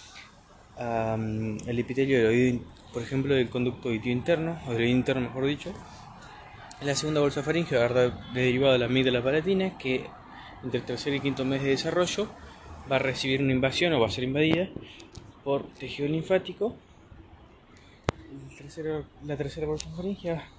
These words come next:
va a dar también deri-, dos derivados, uno hacia dorsal que van a ser las paratiroides inferiores, los esbozos de las paratiroides inferiores, y otro hacia ventral que van a ser, eh, el esbozo de timo,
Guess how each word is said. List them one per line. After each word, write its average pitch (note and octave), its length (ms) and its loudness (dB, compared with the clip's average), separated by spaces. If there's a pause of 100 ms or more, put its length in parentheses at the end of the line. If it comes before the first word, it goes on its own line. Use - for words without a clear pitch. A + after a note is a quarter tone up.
(920)
va C#3 280 4
a C3 40 2
dar C3+ 320 -2
también C3+ 340 0
deri-, B2 300 -2
dos C#3 120 -2
derivados, E3 600 4
uno D3 100 -2
hacia C3+ 200 0
dorsal C#3 280 0
que C3 80 -2
van B2 80 0
a - 20 -16
ser C3 140 2
las B2 120 -2
paratiroides B2 520 0
inferiores, F#3 800 2
los A2+ 100 -4
esbozos B2+ 280 4
de B2+ 80 2
las A2 80 -2
paratiroides B2+ 380 0
inferiores, F3+ 300 0 (400)
y F#3 60 2
otro E3 140 4
hacia E3 180 2
ventral F3+ 320 4
que F3 80 2
van D3 80 6
a C3+ 60 0
ser, D3+ 220 2 (220)
eh, A#2 540 4
el B2 120 2
esbozo C3 280 2
de A#2 80 4
timo, G#2+ 320 0